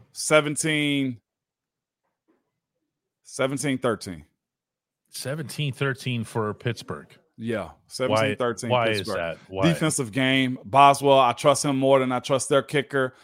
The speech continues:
Speaker 1: Uh, I think we'll have the ability to score because here's the thing, and I, I wanna get to that in a minute. So somebody asked me about Broderick, uh, starting and playing against Cleveland.
Speaker 2: Okay.
Speaker 1: Um, they're gonna be tested. I think Cleveland's gonna get too ballsy.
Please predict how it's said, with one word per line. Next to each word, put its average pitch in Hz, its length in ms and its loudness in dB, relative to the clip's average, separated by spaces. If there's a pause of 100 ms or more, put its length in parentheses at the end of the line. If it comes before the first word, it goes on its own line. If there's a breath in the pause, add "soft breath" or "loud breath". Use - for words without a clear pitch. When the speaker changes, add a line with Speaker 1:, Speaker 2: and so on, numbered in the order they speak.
(180 soft breath)
Speaker 1:
Uh, 123 220 6
I 131 140 4
think 143 200 -2
we'll 143 220 6
have 135 240 2
the 127 80 0
ability 143 400 2
to 123 60 -2
score 143 240 2
because 139 440 2
here's 147 240 0
the 131 60 -10
thing, 135 380 -2
and 123 380 -6
I, 120 280 0
I 127 140 2
wanna 147 260 2
get 127 200 -4
to 127 100 -8
that 131 320 2
in 127 140 -4
a 117 60 -4
minute. 127 320 -2
So - 80 -12
somebody 127 280 0
asked 120 180 -2
me 120 80 -6
about 113 260 -2
Broderick, 117 440 0 (100)
uh, 107 260 -4
starting 107 480 0
and 101 120 -10
playing 113 240 -8
against 107 220 -10
Cleveland. 101 400 -6 (420 soft breath)
Speaker 2:
Okay. 131 140 6
Speaker 1:
Um, 113 500 2 (920)
they're 160 160 2
gonna 175 200 6
be 147 180 0
tested. 127 360 0
I 120 40 -2
think 160 200 -2
Cleveland's 151 300 0
gonna 147 160 0
get 135 280 0
too 170 380 4 (180)
ballsy. 107 460 0